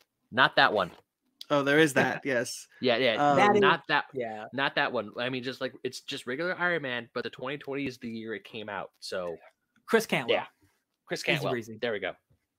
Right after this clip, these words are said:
Speaker 2: I wanna also say, because we talk about a lot, Inferior Iron Man, Inferior Iron Man, Doctor Doom Iron Man,
Speaker 3: Superior
Speaker 1: Infamous.
Speaker 3: Iron Man?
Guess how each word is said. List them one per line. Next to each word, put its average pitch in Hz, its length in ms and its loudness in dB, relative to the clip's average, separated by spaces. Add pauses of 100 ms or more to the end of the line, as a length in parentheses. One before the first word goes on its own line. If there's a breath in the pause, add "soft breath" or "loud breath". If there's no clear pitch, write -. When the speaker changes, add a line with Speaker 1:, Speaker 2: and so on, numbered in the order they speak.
(280)
Speaker 2:
I 147 340 2
wanna 151 300 -2
also 147 300 -4
say, 135 320 -2
because 131 320 -6
we 127 60 -8
talk 127 200 -4
about 123 200 -4
a 120 40 -8
lot, 120 360 -4
Inferior 123 580 -4
Iron 120 300 -4
Man, 127 340 -8
Inferior 190 340 -2
Iron 214 200 -4
Man, 208 120 -4
Doctor 208 320 -10
Doom 220 140 -8
Iron 214 240 -8
Man, 220 180 -12 (680)
Speaker 3:
Superior 196 540 0
Speaker 1:
Infamous. 359 80 -2
Speaker 3:
Iron 415 180 -4
Man? 508 140 -10